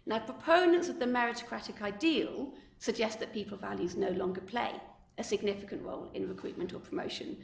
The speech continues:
precisely because it's irrational to appoint on any basis other than ability and effort. And if we are thinking about technical skills, maybe it is.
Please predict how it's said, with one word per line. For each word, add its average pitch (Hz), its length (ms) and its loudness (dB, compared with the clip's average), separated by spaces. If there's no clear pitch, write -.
precisely 277 420 2
because 226 300 0
it's - 240 -4
irrational - 680 0
to 220 100 0
appoint 202 420 -2
on 202 140 2
any 196 160 2
basis - 480 -6
other 190 180 -4
than 202 140 0
ability 233 560 -2
and 196 100 0
effort. - 460 -8
And 302 100 8
if 349 120 6
we 339 100 10
are 359 220 4
thinking 359 320 6
about 240 220 0
technical - 360 -2
skills, 185 320 -4
maybe 185 400 2
it 185 160 -6
is. - 340 -6